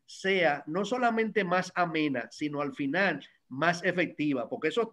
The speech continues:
esos tiempos de tener un profesor circunspecto que llegaba y apenas decía buenos días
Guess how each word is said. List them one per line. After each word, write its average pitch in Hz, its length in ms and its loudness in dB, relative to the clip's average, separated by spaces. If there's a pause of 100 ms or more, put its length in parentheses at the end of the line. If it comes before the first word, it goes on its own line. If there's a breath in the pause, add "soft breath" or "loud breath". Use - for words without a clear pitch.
esos 226 320 -2
tiempos 202 460 2
de 160 80 2
tener 160 340 0
un 202 140 0
profesor 196 580 0 (300 loud breath)
circunspecto 180 960 0
que 139 140 0
llegaba 170 440 6
y 160 60 6
apenas 180 340 4
decía 180 260 2
buenos 180 280 2
días 156 320 2